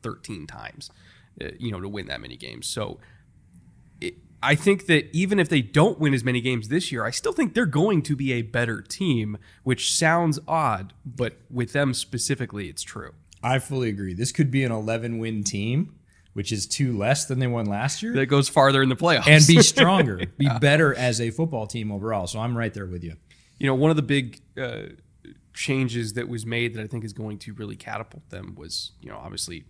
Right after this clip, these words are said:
Speaker 1: moving on from Donatel, bringing in Flores. 'Cause schematically, and this is kind of the part of the show where we look at a lot of the scheme numbers to explain the E P A stuff.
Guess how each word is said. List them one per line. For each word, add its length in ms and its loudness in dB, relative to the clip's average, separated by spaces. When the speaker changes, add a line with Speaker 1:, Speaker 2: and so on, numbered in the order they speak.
Speaker 1:
moving 260 -6
on 160 -8
from 180 -14
Donatel, 640 -12
bringing 300 -6
in 160 -10
Flores. 600 -10
'Cause 440 -2
schematically, 1200 -2
and 120 -6
this 140 -4
is 100 -6
kind 140 -4
of 60 -4
the 100 -10
part 160 -6
of 40 -8
the 40 -10
show 140 -6
where 120 -10
we 120 -10
look 180 -8
at 80 -10
a 20 -10
lot 140 -8
of 60 -12
the 80 -12
scheme 480 0
numbers 380 -8
to 140 -10
explain 640 -4
the 200 -10
E 60 -14
P 220 -14
A 140 -6
stuff. 420 -10